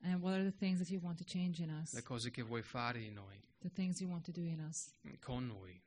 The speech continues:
Speaker 1: And with us.
Speaker 2: Per noi.
Speaker 1: For us.
Speaker 2: Grazie, Signore, perché sei fedele.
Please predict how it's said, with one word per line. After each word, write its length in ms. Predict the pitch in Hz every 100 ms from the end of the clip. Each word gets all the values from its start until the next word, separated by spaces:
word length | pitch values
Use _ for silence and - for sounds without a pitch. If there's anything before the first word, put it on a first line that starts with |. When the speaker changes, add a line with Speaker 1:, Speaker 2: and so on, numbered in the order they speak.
| _ _
Speaker 1:
And 160 | 170 170
with 160 | 175 160
us. 380 | 156 - - -
Speaker 2:
Per 240 | 127 127
noi. 380 | 117 104 98 95 - _ _
Speaker 1:
For 160 | - 175
us. 420 | 156 165 - - - _ _ _ _ _ _ _ _ _ _ _ _ _ -
Speaker 2:
Grazie, 400 | - 120 113 -
Signore, 320 | 120 - 113 113
perché 240 | 110 113
sei 220 | - 110
fedele. 540 | 107 110 107 101 101